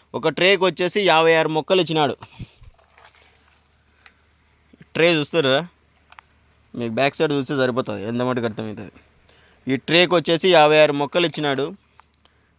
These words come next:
ఈ మొక్కలలో అది ఎప్పుడు డెవలప్‌మెంట్ కావాలి ఆ ట్రేలో? ఉం? ఇట్లా ఈ విధంగా ట్రేలో మనకు డెవలప్‌మెంట్ కావాలంటే చాలా కష్టం. But ఇతను ఇచ్చిండు, ఇతను పదహైదు రూపాయలు తీసుకున్నా కానీ బాధలే.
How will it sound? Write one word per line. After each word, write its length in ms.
ఈ 80
మొక్కలలో 500
అది 120
ఎప్పుడు 320
డెవలప్‌మెంట్ 480
కావాలి 300
ఆ 60
ట్రేలో? 440
ఉం? 120
ఇట్లా 200
ఈ 80
విధంగా 320
ట్రేలో 580
మనకు 260
డెవలప్‌మెంట్ 520
కావాలంటే 360
చాలా 160
కష్టం. 420
But 120
ఇతను 260
ఇచ్చిండు, 500
ఇతను 200
పదహైదు 300
రూపాయలు 240
తీసుకున్నా 480
కానీ 200
బాధలే. 400